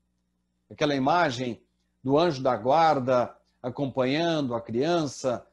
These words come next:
para que ela não caia de um abismo, um anjo com asas, uma imagem que a gente via, vê desde criança, ela é real. Ah, os espíritos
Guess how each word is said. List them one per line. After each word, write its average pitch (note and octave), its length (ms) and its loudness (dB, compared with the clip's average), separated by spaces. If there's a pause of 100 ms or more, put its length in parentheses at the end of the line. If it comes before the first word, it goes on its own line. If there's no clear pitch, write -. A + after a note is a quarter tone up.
(120)
para C3 100 -8
que D#3 100 -8
ela C#3+ 400 0 (240)
não B2 200 -4
caia D3+ 400 0
de B2 100 -4
um B2 80 0
abismo, B2 800 -2 (220)
um B2+ 140 -2
anjo C3+ 260 -2
com A#2+ 200 -6
asas, C#3 640 -2 (160)
uma B3 80 -16
imagem A#3 420 -4
que D#3+ 360 0
a C#3 100 2
gente C#3 300 -6
via, C3 400 0 (240)
vê C3+ 240 -2
desde C3+ 320 -4
criança, B2 720 -4 (440)
ela A#3 280 2
é B3+ 100 0
real. G3 720 2 (420)
Ah, B2+ 640 2
os D#3 220 -4
espíritos G#3+ 880 -6